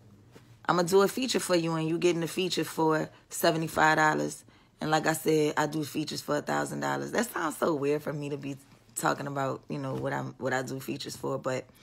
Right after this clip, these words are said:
I told y'all I was going to, um, get on my OnlyFans page, and I'ma bring value, and I'ma let y'all know, you know, how I built my studio, um,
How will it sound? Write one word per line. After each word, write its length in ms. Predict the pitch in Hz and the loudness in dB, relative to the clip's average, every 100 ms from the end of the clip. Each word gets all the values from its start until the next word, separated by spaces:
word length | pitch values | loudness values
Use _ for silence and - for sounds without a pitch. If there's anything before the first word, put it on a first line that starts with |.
| - - - - - - | -20 -20 -20 -20 -6 4
I 80 | 151 | 4
told 340 | - 180 170 | 6 4 6
y'all 260 | 170 165 156 | 8 10 10
I 160 | - 151 | 8 8
was 200 | 151 151 | 6 2
going 260 | 156 156 147 | 0 0 0
to, 360 | - 165 147 | 0 0 2
um, 400 | 147 156 147 147 104 - - - - _ - | 4 4 2 -2 -10 -16 -20 -20 -20 _ -4
get 140 | 160 170 | 4 4
on 120 | 165 | 6
my 120 | 160 | 4
OnlyFans 760 | - 147 156 - 175 175 170 | 4 2 0 0 2 4 2
page, 320 | 180 156 151 156 | 0 0 0 0
and 100 | 151 | -2
I'ma 180 | 147 | -2
bring 280 | 139 151 147 | -2 -2 -2
value, 480 | 143 160 165 160 156 | 0 4 4 4 0
and 100 | 147 | 0
I'ma 140 | 143 | -2
let 240 | 139 139 156 | -2 -2 0
y'all 180 | 139 139 | 0 2
know, 380 | 156 151 143 - - - _ _ - | 2 2 0 -4 -20 -20 _ _ -8
you 100 | 151 | -4
know, 300 | 135 - - _ - | -2 -4 -8 _ -8
how 300 | - 170 165 | 8 10 10
I 100 | 165 | 8
built 280 | 160 170 160 | 8 6 6
my 160 | 156 | 2
studio, 760 | 156 - 165 156 156 147 139 160 - - - - | 0 -2 0 2 4 4 2 -2 -10 -20 -8 0
um, 640 | 147 143 135 123 127 | 2 2 0 -2 -6